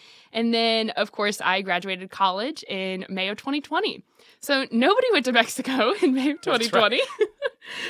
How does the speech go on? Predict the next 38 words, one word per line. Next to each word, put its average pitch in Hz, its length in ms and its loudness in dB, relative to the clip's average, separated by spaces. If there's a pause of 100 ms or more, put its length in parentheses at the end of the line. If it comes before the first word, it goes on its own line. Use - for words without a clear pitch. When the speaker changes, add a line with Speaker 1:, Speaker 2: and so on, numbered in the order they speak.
(160)
Speaker 1:
Um, 233 340 4
s-, 254 80 -6
Speaker 2:
covid. 82 540 -10
Speaker 1:
yeah, 277 280 4
covid, 196 380 -4
you 202 80 -8
know. 180 120 -6 (500)
So 220 560 6
then 220 240 2
that 196 120 4
was 202 120 -2
kind 208 180 -2
of 190 140 -8
one 190 100 -4
of 190 180 -6 (120)
the 202 120 0
first 185 320 -6
big 196 220 -4
instances 294 580 -6
of 196 140 -6
I 190 80 0
had 190 160 -6
made 190 240 -6
this, 196 160 -10
like, 175 180 -10
big 190 200 -8
long-term 208 560 -6
plan 214 560 -8
and 208 100 -6
it 190 220 -12
didn't 202 340 -8 (180)
go 190 240 -10
the 240 80 -6
way 233 120 2
I 208 80 0
wanted 247 400 -4
it - 140 -8
to. 170 300 -4